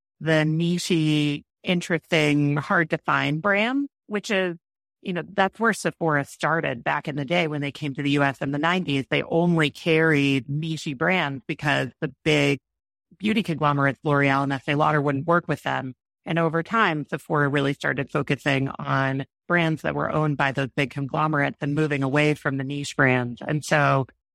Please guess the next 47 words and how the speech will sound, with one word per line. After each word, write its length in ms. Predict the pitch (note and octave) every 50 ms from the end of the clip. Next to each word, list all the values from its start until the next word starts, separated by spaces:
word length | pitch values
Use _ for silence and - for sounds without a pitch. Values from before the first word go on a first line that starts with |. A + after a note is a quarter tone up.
| _ _
we 140 | - F#3+ F#3+
were 100 | F#3+ F3+
sort 220 | D#3+ - F#3 D#3+
of 80 | D3+ C#3
filling 320 | - E3+ D#3 D3+ D3 C#3
that 180 | C#3+ C#3 C3 -
gap 300 | - C#3 C3+ C#3 D3+ - -
that 180 | D#3 C#3+ - -
Sephora 420 | D#3 C#3 - - C#3+ C#3 C3+ C3+
had 160 | B2+ B2+ C#3+
left 500 | C3 C#3+ D3 D3+ F#3 B3+ A#3+ - - -
by 360 | - D3+ C#3 C#3 C3+ C3+ C3+ -
connecting 600 | - - E3+ D#3 D3+ D3 - - - D3 C3+ C3+
these 300 | A#2+ C#3+ C#3 C3+ C3+ B2+ - - -
awesome 440 | - E3 E3+ F3 - - E3 D3 C#3
brands, 520 | C3 D3+ D#3 D#3 D3+ D3 C#3+ C#3 C3+ - _ _ _ _ _ _ _ _ _
which, 180 | - F#3+ E3+ -
who 160 | F#3 F3 F#3
all 200 | F3 E3+ F3+ F#3
had 180 | F3+ F#3 E3
these, 160 | - D#3 D3 -
like, 240 | - D3+ C3+ - - _ _ _ _
amazing 500 | - F3 F3 F#3 F#3+ F#3+ D#3 D3+ C3+ A#2+ -
founders 500 | - E3 E3 E3 D#3+ D3+ D3+ C#3 C#3 B2
and 160 | C#3+ C#3+ C3+ C3
great 280 | E3 F3 - - _
stories, 600 | _ - F3+ E3 E3 D3+ D3+ C#3+ C3+ C3 B2+ -
to 180 | - - - D#3+
beauty 320 | D3 F3+ F3+ E3+ D#3 D#3
lovers. 640 | D3 C#3 C3+ C3 A#2+ C#3 B2+ - - - - - _ _ _ _ _ _ -
And 180 | D#3 D3 -
so 100 | - F3
the 160 | D#3+ D#3 D3
idea 400 | C#3+ D3 C3+ B2+ E3+ E3+ E3 D#3
was, 180 | C#3+ C#3 C3+ A#2+ - - - -
was, 320 | - D3+ C#3+ C#3 C3 B2 - _ _ _ _ -
you 140 | - F#3 C#3
know, 140 | C3+ B2+ B2
to 180 | - D3 C3+ - _ _
sort 160 | - E3+ D3 C#3
of 80 | B2
solve 420 | - - - - C#3+ C#3 C#3 C3 -
that 260 | C#3+ C#3 C3+ C3 - -
hole 420 | - - - F3 D#3+ D3+ D3 C3+
in 100 | C3 B2+
the 60 | - -
market. 480 | - C#3 C3+ B2+ - - - B3+ -